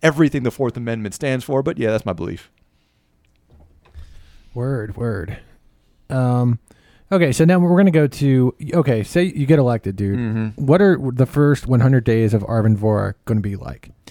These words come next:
Speaker 1: I, I wanna talk about the first day first. I don't wanna get to the next ninety-nine.
Speaker 2: Is there, is there
Speaker 1: Cool?
Speaker 2: gonna be, like, hoverboards? I mean, what, what's gonna happen?
Speaker 1: <laughs> So, so there, there, there, there well might be, but, but I, I can't guarantee that.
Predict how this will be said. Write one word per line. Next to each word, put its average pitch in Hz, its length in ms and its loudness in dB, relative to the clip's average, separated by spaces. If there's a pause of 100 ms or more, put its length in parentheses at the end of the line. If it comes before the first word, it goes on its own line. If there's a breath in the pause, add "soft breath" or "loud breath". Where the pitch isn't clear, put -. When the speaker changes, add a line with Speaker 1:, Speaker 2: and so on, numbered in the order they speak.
(240 loud breath)
Speaker 1:
I, - 160 0
I 156 40 4
wanna 233 160 2
talk 214 140 2
about 156 100 0
the 104 80 -8
first 135 320 -2
day 117 160 2
first. 104 340 -2
I - 40 0
don't 120 80 2
wanna 120 120 -2
get 107 80 -2
to 101 60 -6
the 117 80 -8
next 104 160 -4
ninety-nine. 101 320 -2
Speaker 2:
Is 147 60 4
there, 180 120 4
is 160 80 6
there 180 80 6
Speaker 1:
Cool? 175 60 0
Speaker 2:
gonna 170 60 4
be, 185 100 6
like, 156 140 0
hoverboards? 165 720 0
I 135 100 2
mean, 131 160 2
what, 139 220 0
what's 143 180 0
gonna 139 160 2
happen? 120 380 0
Speaker 1:
<laughs> 107 40 0
So, 233 120 6
so 214 160 2
there, 202 200 0
there, 247 220 -4
there, 247 300 -4
there 233 180 0
well 302 240 0
might 214 300 0
be, 131 140 0
but, 143 220 0
but 170 280 0
I, 175 40 2
I - 20 -2
can't 311 240 -2
guarantee 196 420 4
that. 117 380 2